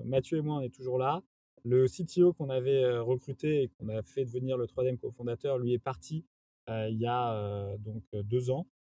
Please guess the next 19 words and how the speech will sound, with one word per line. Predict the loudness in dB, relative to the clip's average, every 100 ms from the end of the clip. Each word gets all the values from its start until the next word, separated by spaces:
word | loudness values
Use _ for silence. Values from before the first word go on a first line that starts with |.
| 2
mais | 6
a |
été | 6 4
remplacé | 2 2 2 2 0
par | 0 0 2
l'un | 4
de | 4
nos | 4
potes | 2 2 0 -4
qui | -2
est, | -2 -2 -6
qui | -2
avait | 0 2 4 2 0 0
aidé | 0 2
à | 0
construire | -2 -10 -6 -2
l'application | -2 -2 -2 -2 -2
au |
début. | 0 0 -2